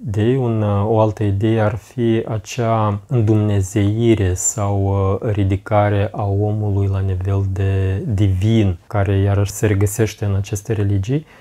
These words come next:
și este un lucru total străin de creștinism, fiindcă în creștinism noi ne cunoaștem statutul nostru de oameni păcătoși, slabi și dependenți de un Dumnezeu creator, și atotputernic și atunci nu putem să le amestecăm.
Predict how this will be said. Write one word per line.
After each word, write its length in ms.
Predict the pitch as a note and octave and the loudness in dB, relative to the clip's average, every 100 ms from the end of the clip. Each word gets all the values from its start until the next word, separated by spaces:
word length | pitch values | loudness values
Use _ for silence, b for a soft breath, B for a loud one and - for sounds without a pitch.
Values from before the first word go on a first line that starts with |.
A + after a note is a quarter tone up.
| B | B
și 160 | - - | -4 -2
este 220 | - - | -2 0
un 120 | A2+ | 2
lucru 880 | G#2+ G#2 G#2+ A2 A2 G#2+ G#2 G2 G2+ - C3 | 2 -2 -2 2 2 2 2 0 -2 -6 -8
total 420 | G#2 G#2+ - A2 G#2+ | -4 -4 0 -2 -2
străin 720 | - - G2+ G#2 G#2+ G#2 F#2 | -4 -2 2 2 0 0 -2
de 440 | G#2 G2+ G#2 G#2+ - | 0 0 0 -4 -6
creștinism, 720 | A2 G#2+ - G2+ G#2 C3 - | -8 -8 -6 -4 -4 -6 -8
fiindcă 260 | A#2 G#2+ G#2 | -10 -8 -8
în 60 | |
creștinism 680 | G2+ G#2+ - G2+ G#2 - A2 | -4 -6 -4 -2 -2 -2 -2
noi 440 | G2+ G2+ G2 G2 - | 0 2 0 0 -2
ne 80 | G#2+ | -4
cunoaștem 460 | G#2 G#2+ A2 G#2 | 0 -2 -2 -6
statutul 520 | G2 G2+ G2 G2+ G2+ F#2+ | -6 -6 -6 -6 -2 -2
nostru 360 | A#2 - - | -4 -4 -4
de 420 | A2+ G2+ F#2 F#2 G2+ | 0 0 0 -2 -2
oameni 320 | G#2 G2+ G2 | -2 -2 -4
păcătoși, 540 | - G2 F#2+ - C3+ - | -6 -6 -6 -2 -2 -4
slabi 440 | - A2 A#2 A2+ | -8 0 0 0
și 140 | - G#2+ | -8 -4
dependenți 640 | G#2 - F#2+ G#2 G2+ G2+ | -4 -4 -4 -4 -4 -4
de 200 | G2+ G2+ | -2 -2
un 120 | G#2+ | -2
Dumnezeu 440 | F#2+ G2 F#2 G#2+ G2+ | -2 -2 0 0 -2
creator, 600 | - G2+ E2+ - B2 C#3+ B B B B B | -2 -6 -6 -2 -4 -4 B B B B B
și 140 | - | -10
atotputernic 760 | A2 A2 - G2 A#2 A#2 A#2+ A#2 | -4 -4 -4 -6 -2 0 0 -2
și 140 | - | -4
atunci 340 | G#2 - A2+ - | -8 -4 -6 -4
nu 180 | B2 A#2+ | -4 -2
putem 360 | A2 G2+ A#2 | -6 -6 -6
să 200 | A#2 - | -6 -4
le 100 | G#2+ | -2
amestecăm. 720 | A2 G#2+ - - - A2+ E2+ | -2 -4 -4 -8 -2 -2 -2